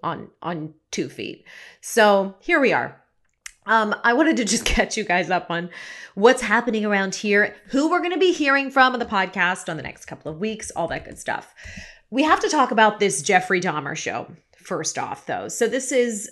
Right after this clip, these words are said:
um, I mean, unless you've been not watching or consuming any media over the past several weeks, um, you probably know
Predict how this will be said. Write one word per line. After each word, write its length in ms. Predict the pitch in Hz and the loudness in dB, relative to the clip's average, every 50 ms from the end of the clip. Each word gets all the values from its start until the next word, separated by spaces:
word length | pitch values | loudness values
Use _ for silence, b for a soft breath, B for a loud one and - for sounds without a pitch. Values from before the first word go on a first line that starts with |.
| - - | -2 -2
um, 220 | 180 180 165 - - | -2 -2 -2 -6 -10
I 80 | 180 | -10
mean, 300 | 202 185 170 165 151 - | -8 -8 -8 -10 -10 -10
unless 400 | - 147 180 180 175 180 175 - | -10 -8 -6 -4 -4 -4 -4 -6
you've 140 | 190 185 185 | -8 -8 -8
been 280 | 196 185 185 180 170 - _ _ _ _ _ _ _ _ _ _ _ _ _ _ _ _ - - | -10 -10 -10 -10 -12 -14 _ _ _ _ _ _ _ _ _ _ _ _ _ _ _ _ -14 -12
not 480 | 160 185 185 180 175 165 160 156 - | -8 -6 -4 -2 0 -2 -2 -4 -4
watching 540 | - 180 185 170 165 175 175 - 190 185 180 | -4 -2 0 2 2 0 -2 -4 -6 -4 -4
or 80 | 180 180 | -4 -4
consuming 500 | 180 202 180 170 - 196 180 180 175 170 | -4 -6 -10 -8 -8 -8 -6 -6 -4 -2
any 220 | 180 180 190 185 | -2 -2 0 -2
media 480 | 175 170 160 160 165 160 151 165 185 - | -2 0 0 0 0 0 0 -2 -4 -4
over 220 | - 175 175 - 165 | -6 -6 -4 -4 -6
the 80 | 165 | -8
past 400 | 160 - 170 151 151 - - - | -4 -4 -2 -2 -2 -4 -8 -10
several 340 | - 180 170 139 160 156 147 | -8 -6 -6 -6 -6 -6 -4
weeks, 480 | 143 151 156 156 156 156 - - - - - | -4 -4 -4 -4 -8 -8 -10 -12 -12 -10 -10
um, 220 | 160 151 151 165 | -10 -8 -8 -6
you 100 | 160 165 | -8 -8
probably 760 | 160 - - - 202 180 175 175 180 175 185 196 196 202 202 | -10 -10 -4 2 4 4 4 4 2 -2 -4 -4 -4 -4 -4
know 540 | 196 185 170 165 160 156 156 156 156 156 | -4 -2 -2 -2 -2 -4 -4 -4 -6 -6